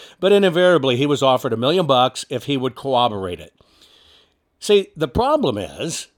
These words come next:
aside from offering the million bucks, why did the F B I and our internal agencies even go ahead with it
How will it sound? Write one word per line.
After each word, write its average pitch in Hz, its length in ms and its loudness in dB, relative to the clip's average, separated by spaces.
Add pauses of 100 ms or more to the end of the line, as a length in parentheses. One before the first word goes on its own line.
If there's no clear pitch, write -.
aside 165 400 -4
from 139 160 -2
offering 135 420 -2
the 104 100 -6
million 110 300 -4
bucks, 107 680 -6 (920)
why 226 360 0
did 175 320 0
the 151 200 -4
F 143 260 0
B 113 200 -6
I 95 400 -4
and 120 320 -4
our 123 180 0
internal 143 400 -4
agencies 117 760 -4
even 202 380 -4
go 170 300 2
ahead 170 540 -6
with 104 260 -8
it - 300 -20